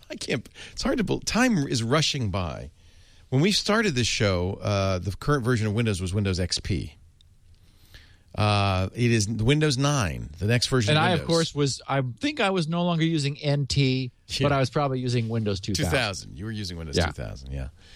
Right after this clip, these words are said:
Speaker 2: Yeah.
Speaker 1: So when, the next version of Windows, Microsoft is gonna review, reveal technical information,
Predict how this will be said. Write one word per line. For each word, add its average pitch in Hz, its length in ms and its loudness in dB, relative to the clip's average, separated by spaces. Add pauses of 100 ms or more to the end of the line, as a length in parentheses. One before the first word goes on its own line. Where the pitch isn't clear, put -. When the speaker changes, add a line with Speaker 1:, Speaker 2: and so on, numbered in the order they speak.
(140)
Speaker 2:
Yeah. 92 80 -2
Speaker 1:
So 127 220 2
when, 160 300 2
the 135 120 2
next 151 240 2
version 151 240 2
of 131 80 0
Windows, 139 480 2
Microsoft 123 480 -2
is 110 80 -6
gonna 117 180 -2
review, 110 640 2
reveal 135 420 2
technical 143 440 -4
information, 131 720 -2